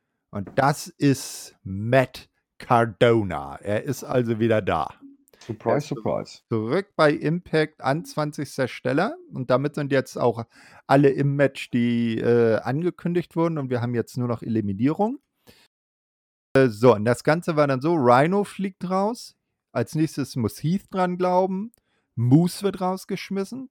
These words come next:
Speaker 1: Dann Taylor Wilde und Giselle Shaw auf einmal. Dann Matt Cardona. Das hätte ich in dem Moment jetzt auch nicht gedacht. Ich hätte
Speaker 2: Nein.
Speaker 1: mir gedacht, dass der bis zum Ende durchhält.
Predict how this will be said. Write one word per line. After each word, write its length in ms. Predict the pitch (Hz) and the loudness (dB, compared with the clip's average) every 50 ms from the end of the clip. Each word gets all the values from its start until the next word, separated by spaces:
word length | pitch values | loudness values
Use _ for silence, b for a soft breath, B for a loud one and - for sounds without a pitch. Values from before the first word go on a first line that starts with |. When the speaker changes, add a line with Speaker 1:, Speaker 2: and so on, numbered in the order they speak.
| _ _ | _ _
Speaker 1:
Dann 220 | - 123 123 123 - | 0 2 2 2 0
Taylor 360 | - 139 139 135 131 123 117 | -2 -2 2 4 4 4 4
Wilde 240 | 127 131 135 147 131 | 4 4 2 2 -2
und 120 | 123 113 | -6 -4
Giselle 340 | 117 117 110 104 113 107 101 | -4 -4 -2 0 0 0 0
Shaw 260 | - - - 107 107 | -2 -2 0 0 2
auf 200 | 104 - - - | 2 0 -4 -4
einmal. 520 | - - 123 135 156 170 190 208 240 330 359 _ b b b b b b b b b b - | -2 0 0 0 0 0 -2 -2 -4 -4 -8 _ b b b b b b b b b b 0
Dann 240 | 120 113 104 98 98 | 0 0 0 -2 -4
Matt 400 | 110 123 131 160 170 - - - - | -4 2 4 6 6 4 2 -4 -4
Cardona. 800 | - - 143 127 - 139 131 127 117 117 123 135 170 247 359 - _ _ _ _ _ _ _ _ _ _ _ _ _ _ _ | 0 2 2 4 6 6 6 6 6 4 2 0 0 -2 -4 -6 _ _ _ _ _ _ _ _ _ _ _ _ _ _ _
Das 140 | 120 - - | -16 -4 -2
hätte 140 | 156 147 156 | -2 -2 -2
ich 100 | 127 - | -4 -6
in 180 | 160 135 117 | -8 -8 -6
dem 140 | 110 120 120 | -4 -2 -2
Moment 320 | 131 156 156 147 143 135 - | -2 -2 -4 -6 -6 -6 -8
jetzt 180 | 113 - - | -10 -8 -6
auch 200 | - 165 185 - | -4 -4 -4 -4
nicht 200 | - 110 - - | -8 -10 -10 -10
gedacht. 420 | - 95 87 98 120 160 214 - - | -12 -12 -8 -6 -6 -6 -6 -8 -10
Ich 160 | 101 101 - - | -12 -12 -14 -16
hätte 160 | 92 90 - | -14 -4 0
Speaker 2:
Nein. 240 | 92 98 110 - - | 2 2 2 2 -2
Speaker 1:
mir 140 | 135 127 | -8 -8
gedacht, 260 | 120 120 104 120 - - | -6 -4 -6 -6 -6 -6
dass 180 | 135 - - | -10 -10 -4
der 200 | - 120 123 131 135 | -2 0 0 0 -2
bis 200 | 135 139 123 - | -4 -8 -10 -10
zum 140 | - 123 120 | -10 -10 -8
Ende 220 | - 120 110 104 | -8 -6 -8 -8
durchhält. 680 | 95 107 123 151 196 185 - - - 110 147 240 - _ | -6 -4 -4 -4 -4 -4 -6 -8 -4 -4 -4 -4 -4 _